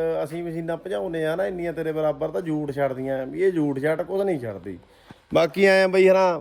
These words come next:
ਇਹਦੇ ਕਰਤਾਰ ਦੇ ਸ਼ੁਰੂ ਤੋਂ ਹੀ ਇਹ ਪਤਾ ਨਹੀਂ ਕੀ ਹੈ ਇਹਦੇ ਵਿੱਚ ਅੰਦਰੂਨੀ ਸਿਸਟਮ ਆ ਕੀ ਨਹੀਂ, ਵੀ ਇਹ ਝੂਠ ਵਾਲੇ ਦੇ ਕੰਮ ਦੇ ਵਿੱਚ ਤਾਂ ਜੀ ਬਿਲਕੁਲ ਹੀ ਛੱਡਦੀ ਹੋ ਨਹੀਂ। ਪਤਾ ਨਹੀਂ ਇਹਦੇ ਕਟਰ ਦੀਆਂ ਪੁਲੀਆਂ ਪਾਲੀਆਂ ਦਾ ਫਰਕ ਆ।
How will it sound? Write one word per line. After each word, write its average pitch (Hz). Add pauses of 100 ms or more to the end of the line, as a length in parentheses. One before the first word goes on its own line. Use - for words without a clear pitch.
(120)
ਇਹਦੇ 180
ਕਰਤਾਰ 151
ਦੇ 147
ਸ਼ੁਰੂ 185
ਤੋਂ 185
ਹੀ 175
ਇਹ 156
ਪਤਾ 147
ਨਹੀਂ 147
ਕੀ 143
ਹੈ 143
ਇਹਦੇ 156
ਵਿੱਚ 151
ਅੰਦਰੂਨੀ 135
ਸਿਸਟਮ 123
ਆ 127
ਕੀ 127
ਨਹੀਂ, 120 (520)
ਵੀ 135
ਇਹ 143
ਝੂਠ 139
ਵਾਲੇ 147
ਦੇ 147
ਕੰਮ 143
ਦੇ 143
ਵਿੱਚ 135
ਤਾਂ 156
ਜੀ 123
ਬਿਲਕੁਲ 151
ਹੀ 170
ਛੱਡਦੀ 131
ਹੋ 117
ਨਹੀਂ। 120
ਪਤਾ 139
ਨਹੀਂ 156
ਇਹਦੇ 175
ਕਟਰ 147
ਦੀਆਂ 151
ਪੁਲੀਆਂ 135
ਪਾਲੀਆਂ 143
ਦਾ 147
ਫਰਕ 139
ਆ। 135